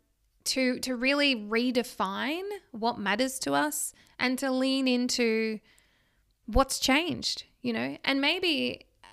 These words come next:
as a result of everything that you've been through lately, maybe the question isn't what's changed.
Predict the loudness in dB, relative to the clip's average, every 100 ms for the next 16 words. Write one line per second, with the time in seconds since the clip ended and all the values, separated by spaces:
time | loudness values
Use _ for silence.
0 | _ 0 2 2 2 2 2 0 -2 -2
1 | 0 -2 -2 -4 -2 -4 -6 -2 0 0
2 | -2 -4 0 0 0 -2 -4 -6 _ _
3 | _ _ 2 4 4 2 2 0 2 -2
4 | -2 -4 -4 -2 -2 -2 0 0 0 -2
5 | -6 -8